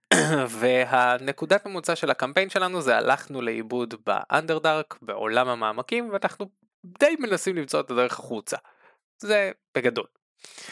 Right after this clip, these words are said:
ויצא מצב שאף אחד לא סגור על מי אמור לסכם את הסשן, ועלתה לי הברקה <laughs> אתמול בלילה. <laughs>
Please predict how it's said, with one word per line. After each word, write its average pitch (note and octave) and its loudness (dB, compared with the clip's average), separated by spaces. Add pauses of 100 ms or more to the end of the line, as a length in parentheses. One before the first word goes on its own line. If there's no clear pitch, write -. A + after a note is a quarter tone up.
(1040)
ויצא D#3 0
מצב E3 0
שאף - 0
אחד C#3+ 0
לא C3+ -2
סגור B2+ -2
על B2 -2
מי B2+ -4
אמור A#2+ -4 (100)
לסכם A2+ -4
את - -10
הסשן, E3+ -4 (100)
ועלתה - -4
לי D3+ -6
הברקה A#2 0 (280)
<laughs> - -18 (400)
אתמול D3 0
בלילה. G#2+ 4 (180)
<laughs> - 2